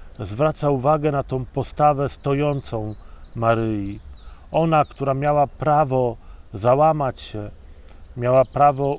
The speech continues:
upaść na ziemię, uderzać, e, pięściami, e, w, w, w grunt. Ona, która miała prawo, e, rozszarpać wszystkie swoje rany, e, miała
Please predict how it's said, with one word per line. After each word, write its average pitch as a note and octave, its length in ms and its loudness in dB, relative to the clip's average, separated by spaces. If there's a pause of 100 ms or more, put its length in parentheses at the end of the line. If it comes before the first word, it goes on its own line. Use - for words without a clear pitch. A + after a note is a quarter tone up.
upaść D3 560 0
na C3 160 -4
ziemię, C3 460 -4
uderzać, C3+ 520 -2
e, - 320 -18 (280)
pięściami, C3+ 800 -2
e, A#2 40 -10 (960)
w, - 160 -12 (680)
w, A#2 560 -6
w G2+ 80 -10
grunt. D3+ 560 -2 (400)
Ona, D#3 300 0
która C#3+ 260 -6
miała C#3+ 340 2
prawo, C#3 600 2 (400)
e, G#2 680 -8 (240)
rozszarpać C#3+ 840 0
wszystkie - 420 -6
swoje C#3+ 380 -2
rany, B2+ 480 2 (520)
e, A2 360 -6
miała C3 380 2